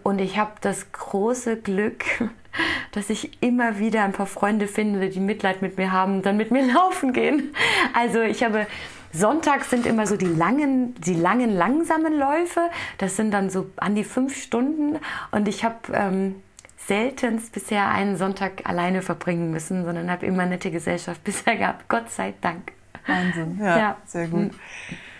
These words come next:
Speaker 2: Mm, du läufst ja aber auch nicht nur für dich selbst, beziehungsweise für deine Fitness, sondern du, äh, engagierst dich ja auch mit deinen Läufen. Ähm, kannst du uns was über dein, äh,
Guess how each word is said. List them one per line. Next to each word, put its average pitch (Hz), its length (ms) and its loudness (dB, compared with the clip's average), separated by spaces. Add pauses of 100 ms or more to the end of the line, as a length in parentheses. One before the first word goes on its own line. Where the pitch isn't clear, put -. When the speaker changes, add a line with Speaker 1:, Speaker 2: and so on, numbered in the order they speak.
(500)
Speaker 2:
Mm, 202 280 8
du 202 80 8
läufst 202 340 6
ja 240 60 2
aber 202 200 4
auch 190 80 6
nicht 226 240 4
nur 220 180 4
für 214 160 -2
dich 196 160 0
selbst, 226 500 4
beziehungsweise 185 340 -2
für 185 100 0
deine 185 180 4
Fitness, 262 480 0
sondern 196 220 2
du, 185 240 2
äh, 185 160 0
engagierst 196 580 4
dich 170 140 -4
ja 165 140 0
auch 160 200 4
mit 170 160 -2
deinen 165 260 2
Läufen. 160 680 0
Ähm, 170 600 -4 (180)
kannst 208 320 -6
du 240 60 -6
uns 208 260 -4
was 196 200 0
über 185 220 0
dein, 170 520 2 (520)
äh, 175 340 6